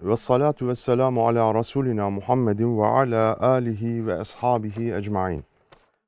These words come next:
Değerli kardeşlerim, hepinizi sevgi ve saygıyla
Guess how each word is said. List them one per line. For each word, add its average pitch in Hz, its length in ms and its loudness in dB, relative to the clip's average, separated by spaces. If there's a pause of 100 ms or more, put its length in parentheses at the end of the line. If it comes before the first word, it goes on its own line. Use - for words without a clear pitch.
(640)
Değerli 170 220 4
kardeşlerim, 151 500 2
hepinizi 143 440 -2
sevgi 131 400 0
ve 120 220 2
saygıyla 120 640 0